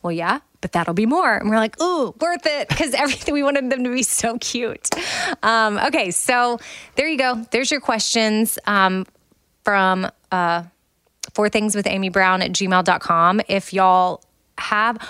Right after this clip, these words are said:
I would say if you've got questions, it helps to keep it, like, pretty, put it in the subject line, put Q and A, question, all caps, fifth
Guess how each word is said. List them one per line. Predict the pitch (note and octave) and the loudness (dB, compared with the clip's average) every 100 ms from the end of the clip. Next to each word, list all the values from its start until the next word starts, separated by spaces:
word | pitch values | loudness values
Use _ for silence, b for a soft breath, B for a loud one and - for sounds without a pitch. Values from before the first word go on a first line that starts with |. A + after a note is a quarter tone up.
| B | B
I | G#3+ | -4
would | A#3+ | 0
say | D4 D4+ | 0 0
if | D#4 | -2
you've | B3+ | 0
got | A3+ - | 0 0
questions, | - F#3 F3+ - B3+ C4 - | -2 -2 0 0 2 0 -2
it | - | -6
helps | - F#3 G3 - - | -2 0 0 -2 -4
to | G3+ | -4
keep | - F#3+ G3 | -4 -2 0
it, | F3 - | 0 0
like, | E3 E3 - _ _ | 0 0 -8 _ _
pretty, | - G3+ G3 F#3 F3 _ b b b b | -4 -2 0 -2 -4 _ b b b b
put | - A#3 | -4 -2
it | A3+ - | -4 -2
in | G#3 A#3+ | 0 0
the | A#3+ | 0
subject | - G3 A3 - | 0 0 0 0
line, | B3 B3+ B3+ B3 | 2 2 2 0
put | A3 E3+ - _ _ _ - - | 0 -2 -8 _ _ _ -20 -18
Q | - A#3+ A#3+ | -6 -2 2
and | |
A, | G3+ E3 D#3+ | 2 2 0
question, | - - A#3 A3+ - E3 D#3+ | -4 -2 -2 -2 -2 -2 0
all | G3 G3+ | 2 2
caps, | G#3 A3+ F3 D#3+ F3+ - | 4 2 2 2 -2 -2
fifth | A#3 A3+ | -4 -4